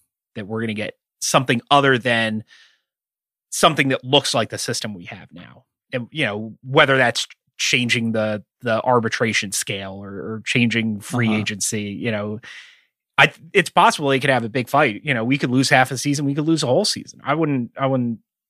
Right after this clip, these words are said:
Speaker 1: take that off the table, 'cause I think that those minute differences matter to the tune of billions of dollars a year for lots of people. And, uh, you know, it's that, if that's not worth fighting <laughs> over, I don't know what is. Uh, so I could definitely see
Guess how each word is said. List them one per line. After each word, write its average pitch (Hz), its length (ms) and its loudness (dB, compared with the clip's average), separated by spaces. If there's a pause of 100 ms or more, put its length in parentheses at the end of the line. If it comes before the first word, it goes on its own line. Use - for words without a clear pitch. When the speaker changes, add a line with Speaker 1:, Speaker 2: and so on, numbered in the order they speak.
(200)
Speaker 1:
take 143 200 2
that 139 180 6
off 107 180 -2
the - 80 -14
table, 107 460 -12
'cause 120 200 -6
I 120 100 -2
think 120 240 -6
that 110 100 -14
those 120 200 -2
minute 139 440 0
differences 131 640 -2 (300)
matter 147 360 4
to 147 100 -6
the 127 100 -4
tune 170 220 -4
of 104 180 -4
billions 156 380 0
of 143 80 -2
dollars 139 400 4
a 139 40 0
year 117 280 -4 (240)
for 107 360 -4
lots 110 360 -2
of 117 80 -4
people. 98 400 -10
And, 110 160 -10
uh, 71 60 -8
you 113 340 -8
know, 110 180 -6
it's 120 300 -6 (360)
that, 123 200 0
if 123 180 -4
that's 135 260 4
not 127 140 2
worth 123 200 -4
fighting 127 280 2
<laughs> - 40 -4
over, 113 420 2
I 123 80 2
don't 120 160 0
know 110 120 0
what 107 220 -4
is. 127 440 2 (560)
Uh, 113 240 4
so 123 240 6
I 131 100 6
could 143 160 -2
definitely 147 380 2
see 113 500 -2